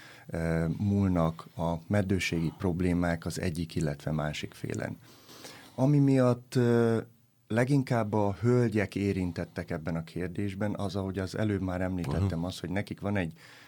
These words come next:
Speaker 1: véglege-, véges számú
Speaker 2: Hát meg végül is ők
Speaker 1: ócitájuk.
Speaker 2: szülnek, tehát ez meg a másik,
Speaker 1: Így van,
Speaker 2: tehát
Speaker 1: és
Speaker 2: nélkülük
Speaker 1: hogy
Speaker 2: ez nem
Speaker 1: őket,
Speaker 2: működik.
Speaker 1: mondjuk, igen, kom-, közelebbről érinti
Speaker 2: Világos.
Speaker 1: az egész kérdés, és azt hiszem, hogy ezen túlmenően szociális okai is vannak.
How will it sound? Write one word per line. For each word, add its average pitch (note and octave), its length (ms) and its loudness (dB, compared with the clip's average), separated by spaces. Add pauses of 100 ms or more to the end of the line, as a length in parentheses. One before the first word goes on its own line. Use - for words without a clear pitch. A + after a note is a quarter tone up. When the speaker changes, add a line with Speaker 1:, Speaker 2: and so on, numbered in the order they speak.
(240)
Speaker 1:
véglege-, G2 580 2 (100)
véges A#2 440 2
számú D#2+ 600 -2
Speaker 2:
Hát - 180 -2
meg F#2 80 0
végül F#2+ 180 4
is F2 160 0
ők A2+ 80 6
Speaker 1:
ócitájuk. G#2 300 4
Speaker 2:
szülnek, D#2 200 2
tehát D#2+ 200 0
ez F2 120 0
meg E2+ 140 2
a E2+ 60 2
másik, G2+ 360 2
Speaker 1:
Így - 60 -8
van, A2+ 160 2
Speaker 2:
tehát G2+ 160 0
Speaker 1:
és F#2+ 60 6
Speaker 2:
nélkülük G#2 380 2
Speaker 1:
hogy F2 100 2
Speaker 2:
ez F2+ 80 2
nem F2+ 140 4
Speaker 1:
őket, - 220 0
Speaker 2:
működik. C2 260 -4
Speaker 1:
mondjuk, F#2+ 260 -4 (720)
igen, A2+ 160 -4 (540)
kom-, B2 300 4
közelebbről G2+ 640 4
érinti F2+ 220 0
Speaker 2:
Világos. F2+ 260 0
Speaker 1:
az E2 100 -6
egész F2 340 -4
kérdés, A#2+ 640 2 (640)
és A#2 380 2
azt D3 180 0
hiszem, C#3+ 320 0
hogy A#2 260 -2 (280)
ezen A2+ 340 2
túlmenően G#2+ 580 4
szociális G2 800 0
okai F2+ 340 -4
is D#2 160 -8
vannak. E2+ 360 -8